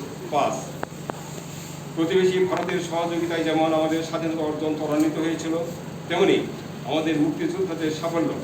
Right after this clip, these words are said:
ভারতের আঞ্চলিক বৈদেশিক স্বার্থ অর্জিত হয়েছে।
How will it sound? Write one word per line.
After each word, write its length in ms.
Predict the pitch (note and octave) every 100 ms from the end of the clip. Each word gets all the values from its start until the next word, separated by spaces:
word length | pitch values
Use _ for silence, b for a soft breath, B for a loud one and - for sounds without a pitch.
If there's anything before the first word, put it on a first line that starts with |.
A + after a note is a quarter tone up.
| - C#3 C#3
ভারতের 320 | C#3 D3+ D#3+
আঞ্চলিক 440 | D3 D3+ D3+ C#3+ C#3+ C#3
বৈদেশিক 420 | D#3 D#3 E3+ E3+
স্বার্থ 340 | G3 G3+ -
অর্জিত 280 | D3 C#3 C3+ B2
হয়েছে। 200 | G#2 F#2